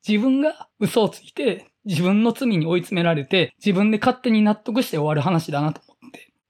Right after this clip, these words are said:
で、僕は別にそれでいいかぐらいには思いながら見てました。なんでかっていうと、エヴァン・ハンセンのあの冒頭の立場はめちゃくちゃしんどいからです。めちゃくちゃしんどいから、どこまでエゴイズム貫いても話に正当性はあるなと僕は思ったんですよね。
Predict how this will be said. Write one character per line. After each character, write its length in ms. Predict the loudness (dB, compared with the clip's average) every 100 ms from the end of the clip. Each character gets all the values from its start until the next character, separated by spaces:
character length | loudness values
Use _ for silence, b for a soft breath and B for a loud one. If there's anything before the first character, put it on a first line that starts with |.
| _ -8 -2
で、 80 |
僕 240 | 0 0 0
は 100 | 0
別 220 | 0 -2
に 80 | -2
そ 160 | 0
れ 60 | 0
で 100 | 0
い 160 | -4 _ -8
い 140 | -8
か 320 | -6 -2 -2
ぐ 60 | 0
ら 100 | -2
い 40 |
に 100 | 0
は 200 | -2 -4 _
思 200 | -2 0 2
い 40 |
な 60 | 0
が 80 |
ら 60 | 0
見 80 | -4
て 100 | -4
ま 100 | -4
し 80 | -6
た。 140 | -20 _ _ -2
な 80 |
ん 40 | -2
で 60 |
か 80 | 0
っ 100 | -4
て 100 | -6
い 40 | -6
う 20 |
と、 260 | -6 -6 -2
エ 60 | 0
ヴ 40 |
ァ 40 | 2
ン・ 40 | 0
ハ 100 | -2
ン 60 |
セ 120 | -2
ン 80 | -2
の 140 | 0 0
あ 40 |
の 240 | 0 -4 0
冒 160 | 0 2
頭 140 | 0
の 100 | 0 0
立 200 | -4 -4
場 100 | -4
は 100 | 0
め 160 | 0
ち 100 | 0
ゃ 40 | -4
く 60 |
ち 80 | -2
ゃ 60 | -4
し 160 | 0
ん 60 | 0
ど 80 | 0
い 60 |
か 100 | -2
ら 80 | -12
で 60 | -14
す。 180 | -20 _ _ _ -4
め 120 | -4
ち 80 | -2
ゃ 60 |
く 60 | -2
ち 60 | -2
ゃ 40 |
し 160 | -2 -2
ん 80 |
ど 100 | 0
い 60 | -2
か 120 | -2
ら、 120 | -6
ど 140 | -2 0
こ 100 | 2
ま 140 | 2
で 180 | 0 -2 0
エ 80 |
ゴ 160 | 2 2
イ 60 | 0
ズ 60 |
ム 140 | -2 -4
貫 320 | -2 -2 0
い 80 | -4
て 100 | -8
も 320 | -8 -6 -6
話 380 | -4 -2 0 0
に 80 | -2
正 200 | 0 -2
当 140 | 0
性 160 | 0 0
は 120 | 2
あ 40 | 2
る 60 |
な 100 | 0
と 80 | -2
僕 200 | -6 -4
は 60 | -2
思 100 | -2
っ 40 |
た 120 | -6
ん 40 | -20
で 80 |
す 80 | -12
よ 80 | -10
ね。 160 | -10